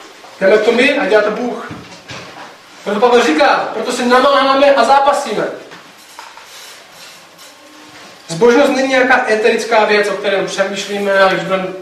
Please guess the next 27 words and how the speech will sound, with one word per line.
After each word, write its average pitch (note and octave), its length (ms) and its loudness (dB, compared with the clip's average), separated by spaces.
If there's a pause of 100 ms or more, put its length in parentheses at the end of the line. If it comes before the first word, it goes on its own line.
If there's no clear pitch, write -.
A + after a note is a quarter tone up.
když F3 180 -8
přečteme F#3+ 340 -6
do F3+ 100 -4
knížek, F#3+ 460 -2
tak F3+ 100 -2
budeme F3+ 200 -2
zbožní F3 340 0
lidi. E3 260 0 (1040)
Zbožnost F#3 640 0
je E3 60 -8
poznání G#3+ 760 -2
Boha E3 540 0
uvedené G3 540 -2
do F3 120 -2
praxe. - 500 -4 (460)
Okay? D3+ 160 -12 (420)
Zbožná-, G3 640 0 (260)
poznání F#3+ 380 0
Boha F3 160 2
uvedené F3+ 360 0
do E3+ 80 2
praxe. E3+ 340 -4 (1300)
Zbožnost A#3 500 2
je E3+ 60 -6
živená A#3+ 300 0
slovem, F3 380 -4 (1900)
informována G#3+ 1040 2